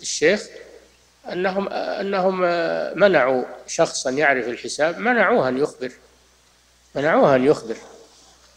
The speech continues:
بذلك، لأن هذا يقلل من أهميته عند، عند العوام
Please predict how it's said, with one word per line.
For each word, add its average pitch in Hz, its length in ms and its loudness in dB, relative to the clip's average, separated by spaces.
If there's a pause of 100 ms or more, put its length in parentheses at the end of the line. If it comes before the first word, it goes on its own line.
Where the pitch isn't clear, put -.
(400)
بذلك، 127 440 4 (140)
لأن 170 260 -2
هذا 175 220 4
يقلل 156 500 2
من 139 120 -2
أهميته 131 680 -2
عند، 127 420 -2 (840)
عند 139 140 -6
العوام 151 580 2